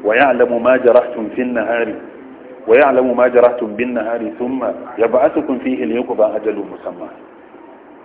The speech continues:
Shi ya faɗa maka. Shi ya sa Allah subhanahu wa ta'ala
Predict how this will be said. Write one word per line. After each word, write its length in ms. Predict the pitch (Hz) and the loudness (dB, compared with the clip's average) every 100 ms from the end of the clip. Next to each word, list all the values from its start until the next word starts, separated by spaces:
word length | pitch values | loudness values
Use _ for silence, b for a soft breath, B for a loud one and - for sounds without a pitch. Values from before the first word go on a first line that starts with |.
| - - - | -20 -20 -14
Shi 60 | |
ya 60 | 139 | -14
faɗa 260 | 139 139 123 | -12 -14 -14
maka. 320 | 110 110 107 - - - - - - - - - - - - - - - - - - - - - - - - - - - - - - - - - - - - - - - - - - - - - - - | -14 -16 -18 -18 -20 -20 -20 -20 -20 -20 -20 -20 -20 -20 -20 -20 -20 -20 -20 -20 -20 -20 -20 -20 -20 -20 -20 -20 -20 -20 -20 -20 -20 -20 -20 -20 -20 -20 -20 -20 -20 -20 -20 -20 -20 -20 -20 -20 -20 -18
Shi 160 | 107 107 | -10 -8
ya 100 | 110 - | -8 -2
sa 240 | 117 92 - - - - - - - - | 0 0 -6 -16 -20 -20 -20 -20 -20 -18
Allah 400 | - 107 117 101 85 | -8 -6 -4 -6 -6
subhanahu 520 | 90 87 104 104 87 92 | -12 -8 -6 -6 -8 -8
wa 140 | 95 | -8
ta'ala 460 | 95 85 82 85 | -6 -8 -8 -10